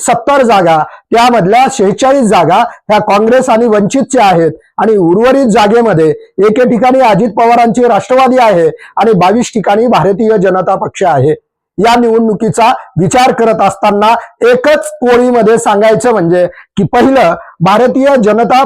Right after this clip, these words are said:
पक्षाचं उताविळी राजकारण, कॉमा, आणि त्याच्यानंतर अमित देशमुख यांनी खेळलेली संयमी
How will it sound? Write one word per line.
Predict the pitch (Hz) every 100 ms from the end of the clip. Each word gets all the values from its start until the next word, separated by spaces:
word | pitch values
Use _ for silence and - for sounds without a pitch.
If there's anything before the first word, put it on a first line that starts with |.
| 277
पक्षाचं | - - 220 240 262
उताविळी | 202 - 233 254 262
राजकारण, | 240 185 - 220 196 196 - _ _ -
कॉमा, | 226 226 247 269 - -
आणि | 233 247
त्याच्यानंतर | 202 240 277 269 208 180 170 175 - - _ _ -
अमित | 202 254 277
देशमुख | 208 220 226 254 254
यांनी | 226 226 233 254 202 190 _ -
खेळलेली | 233 240 247 247 262 269
संयमी | - 233 226 247 262